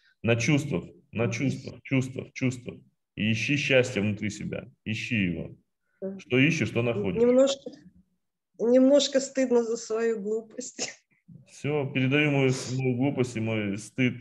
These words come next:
Speaker 1: э, тебе на исцеление, Отец мой, Господь наш Иисус Христос.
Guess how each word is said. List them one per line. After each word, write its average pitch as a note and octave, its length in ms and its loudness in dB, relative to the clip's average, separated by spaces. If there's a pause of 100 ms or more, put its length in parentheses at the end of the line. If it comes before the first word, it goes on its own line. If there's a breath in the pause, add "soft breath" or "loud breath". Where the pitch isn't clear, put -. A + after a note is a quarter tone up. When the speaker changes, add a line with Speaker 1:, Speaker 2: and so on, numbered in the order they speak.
(100)
Speaker 1:
э, D2 760 -14
тебе A2 280 0
на G2+ 100 0
исцеление, F#2+ 400 -2
Отец F#2+ 240 -6
мой, F2+ 120 -14
Господь F#2+ 320 -10
наш F#2+ 140 -8
Иисус - 240 -18
Христос. C3 420 -4